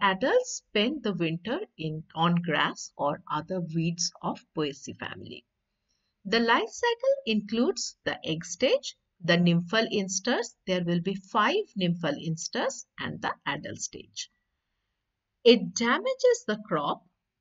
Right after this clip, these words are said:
by feeding on grains of rice. Both nymphs and adults use their piercing and sucking mouthparts to suck the juice from the grains of rice. To control this pest,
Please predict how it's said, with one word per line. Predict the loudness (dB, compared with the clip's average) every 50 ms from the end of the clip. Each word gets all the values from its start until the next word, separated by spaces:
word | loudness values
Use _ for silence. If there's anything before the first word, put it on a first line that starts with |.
| _ -6 -2
by | 0 0 0 0
feeding | -4 -6 -4 -2 0 0 2 2 0 0 -2 -4
on | -2 -2 -2 -2 -4 -8 -6 -2
grains | -2 0 -2 -2 -4 -6 -6
of | -6 -6 -6 -8 -12
rice. | -12 -12 -12 -12 -16 -16 -16 -18 -18 _ _ _ _ _ -2
Both | 0 4 6 6 6 6 4 -2 -4
nymphs | 0 2 4 4 2 2 -2 -12 -8 -2
and | 0 0 2 0 -2 -4 -2
adults | -2 -2 -2 -2 -4 -4 -4 -4 -6 -8 -16 -12 _
use | -2 0 2 2 2 2 0 -2
their | -2 -2 -2 -2 _ _ -2
piercing | 2 4 4 4 2 -2 -6 -8 -8 -8 -4 -4
and | -4 -4 -4 -6
sucking | -8 -6 -6 -6 -6 -4 -2 -2 -2 0 0
mouthparts | -2 -2 -2 -6 -8 _ _ -4 -2 -2 -2 -4 -6 -8 -8 -6
to | -6 -6
suck | -6 -6 -6 -4 -4 -4 -4 -8 _ -8
the | -4 -2 -2
juice | -2 -2 -2 -2 -2 -2 -2 -4 -8 -10 _ _
from | -10 -10 -10 -8 -10
the | -10 -12 -10 -6
grains | -6 -6 -6 -6 -10 -12 -10
of | -10 -10 -12 _ -14
rice. | -14 -14 -14 -16 -16 -18 -18 -20 _ _ _ _ _ _ _ _ _ _ _ _ _ _ _ _ _ _ _ _ _ _ _ _ _ _ _ _ -2
To | -2
control | -2 -2 0 2 2 2 2 0 2 4 6 6 6 4
this | 2 0 -2 -2 -6
pest, | -6 -2 0 0 0 0 -4 -8 -14 -14